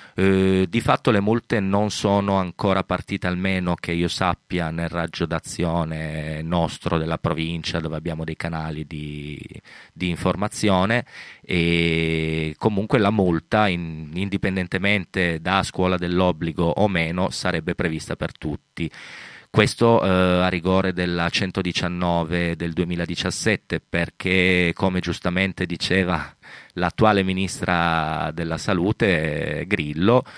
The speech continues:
eh, con il nuovo sette settanta supereranno il decreto trasformato in legge Lorenzin.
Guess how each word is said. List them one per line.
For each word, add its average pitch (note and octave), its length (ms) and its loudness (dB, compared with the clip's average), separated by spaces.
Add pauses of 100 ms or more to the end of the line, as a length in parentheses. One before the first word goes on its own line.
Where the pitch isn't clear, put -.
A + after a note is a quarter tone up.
(240)
eh, D#2+ 440 0
con G2 180 2
il G2 100 0
nuovo F#2+ 240 4
sette - 340 -2
settanta G2 760 0
supereranno F#2+ 1200 2
il F2 220 -2
decreto D#2 1500 0
trasformato F2 600 0
in F2 100 -2
legge E2 460 -2
Lorenzin. D#2 920 -2